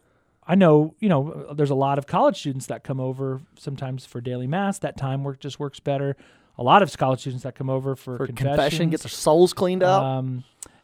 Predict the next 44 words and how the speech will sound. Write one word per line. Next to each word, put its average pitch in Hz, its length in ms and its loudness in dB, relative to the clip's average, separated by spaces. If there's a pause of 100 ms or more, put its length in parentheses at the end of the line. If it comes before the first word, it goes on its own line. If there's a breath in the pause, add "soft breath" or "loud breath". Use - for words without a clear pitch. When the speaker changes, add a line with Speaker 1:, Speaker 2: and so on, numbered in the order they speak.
(140 loud breath)
Speaker 1:
and, 151 560 0
you 302 120 2
know, 214 100 4
who 170 100 -2
come 180 260 2
maybe 180 200 2
when 160 140 -2
their 143 80 -4
parents 175 340 -4
come 170 320 -2
and 143 100 -4
they 135 60 -2
bring 143 200 -4
'em 143 120 -2
over 143 340 2
Speaker 2:
Yeah, 220 80 0
yeah, 160 140 4
Speaker 1:
for, 143 80 -2
Speaker 2:
sure. 180 160 4
Speaker 1:
for 151 120 -4
Sunday 143 260 -6
mass. 143 340 -8 (380 soft breath)
And 175 80 -6
so 202 80 -8
there's 190 160 0
a 190 60 -4
lot 240 380 -2
of, 160 140 2
uh, 151 160 -8 (220)
I 208 60 -10
mean, 254 180 -6
I 190 100 0
think 214 160 -4
even 175 200 0
this 156 100 -2
podcast 160 580 -4
and 135 180 -10
radio 160 220 0
show 123 240 -10
is 123 100 -14
kind 131 160 -12
of 123 100 -12
a, - 160 -12
is 127 120 -10